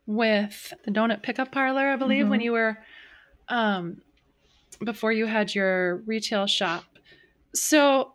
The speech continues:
Speaker 1: let's talk a little bit more about that for a second, because you're selling to people you don't know, and then everybody needs to come pick up their donuts, and you're doing it out of your home. So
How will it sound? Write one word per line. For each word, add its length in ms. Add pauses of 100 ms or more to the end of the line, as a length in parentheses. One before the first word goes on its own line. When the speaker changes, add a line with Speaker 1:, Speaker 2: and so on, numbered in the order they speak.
Speaker 1:
let's 300
talk 220
a 60
little 200
bit 180
more 160
about 240
that 200
for 100
a 60
second, 460
because 540 (2750)
you're 220
selling 560
to 260
people 320
you 140
don't 260
know, 440 (680)
and 200
then 480
everybody 440
needs 240
to 80
come 200
pick 160
up 160
their 120
donuts, 520
and 120
you're 100
doing 280
it 80
out 140
of 100
your 140
home. 440 (600)
So 720